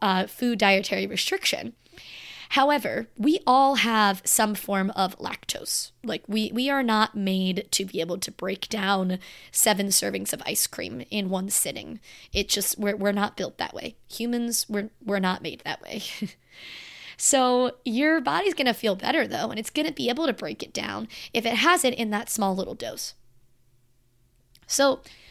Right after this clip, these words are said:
let's, to recap, focus on things that we want to maybe avoid.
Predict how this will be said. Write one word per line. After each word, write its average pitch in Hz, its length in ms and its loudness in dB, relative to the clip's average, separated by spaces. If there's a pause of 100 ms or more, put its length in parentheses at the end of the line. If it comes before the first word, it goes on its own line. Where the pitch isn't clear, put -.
(120)
let's, - 240 2
to 453 100 4
recap, 208 540 -2 (220)
focus 370 500 0
on 254 180 -2
things 220 560 0
that 220 220 0
we 214 120 0
want 214 300 -2
to - 100 -2
maybe 208 320 0
avoid. 123 440 -6